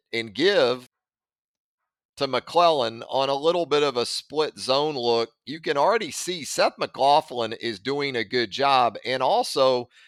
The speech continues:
Tennessee very aggressive in bringing the linebacker, shooting the linebacker to the right of the defense and the left of the Alabama offense.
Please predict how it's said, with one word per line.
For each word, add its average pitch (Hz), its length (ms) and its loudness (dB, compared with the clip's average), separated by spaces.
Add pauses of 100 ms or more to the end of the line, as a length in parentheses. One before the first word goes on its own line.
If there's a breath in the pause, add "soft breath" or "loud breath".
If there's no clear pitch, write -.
(220 soft breath)
Tennessee 190 540 -4
very 151 340 2
aggressive 123 720 -2
in 117 200 -4
bringing 147 920 -4
the 120 80 2
linebacker, 110 960 0
shooting 180 480 -6
the 147 80 0
linebacker 123 920 0
to 117 100 -8
the 101 80 -6
right 110 360 0
of 123 60 -4
the 110 80 -4
defense 113 760 -6
and 107 140 -8
the 95 80 -4
left 110 340 -2
of 107 120 -6
the 98 140 -2
Alabama 110 540 0
offense. 104 640 -2